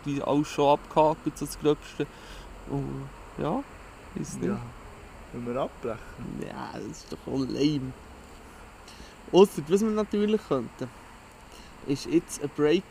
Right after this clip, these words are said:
Speaker 1: machen und dann probieren wir bei der Heimfahrt nochmal, äh, so einen kleinen Recap zu geben über das ganze, äh, Rap-Battle.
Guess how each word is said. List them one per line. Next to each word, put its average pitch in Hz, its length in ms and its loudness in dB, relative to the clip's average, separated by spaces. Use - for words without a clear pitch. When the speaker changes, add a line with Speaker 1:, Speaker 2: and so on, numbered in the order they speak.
Speaker 1:
machen 190 500 0
und 151 100 2
dann 156 160 6
probieren 143 400 4
wir 135 80 0
bei 143 60 0
der 147 100 6
Heimfahrt 165 480 8
nochmal, 143 560 6
äh, 135 200 0
so - 140 2
einen 143 120 6
kleinen 151 380 6
Recap 156 480 2
zu - 80 -12
geben 147 300 10
über 139 160 2
das 135 240 -2
ganze, 135 500 2
äh, 131 280 2
Rap-Battle. 147 520 2